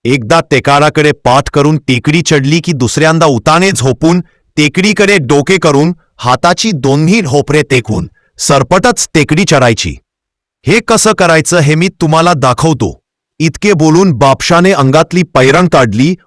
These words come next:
व त्या दोघांना बघायला सांगून तो टेकडी उतरून खाली आला. टेकडीच्या पायथ्याशी उताने झोपून टेकडीकडे डोके केले व उतानाच दोन्ही हाताची ढोपरे टेकवीत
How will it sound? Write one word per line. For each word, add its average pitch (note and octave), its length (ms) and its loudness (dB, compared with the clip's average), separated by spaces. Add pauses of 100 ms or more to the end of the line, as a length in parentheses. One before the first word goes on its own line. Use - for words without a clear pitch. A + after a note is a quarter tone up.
व C3 100 2
त्या E3 300 2
दोघांना D#3+ 480 2
बघायला C3+ 440 2
सांगून C#3+ 420 0
तो F3+ 160 2
टेकडी D#3+ 440 0
उतरून D3 340 2 (100)
खाली C3+ 280 2
आला. E2+ 220 0 (540)
टेकडीच्या G#2+ 720 -2 (140)
पायथ्याशी G2 720 -2
उताने G2 500 -2
झोपून F#2 580 -4
टेकडीकडे G#2 920 -2
डोके F#2+ 460 -2
केले C2 500 -6 (520)
व G2 260 -2
उतानाच G#2+ 680 -2
दोन्ही G#2 480 -2
हाताची G#2+ 560 -4
ढोपरे F2+ 460 -6 (100)
टेकवीत F2+ 460 -6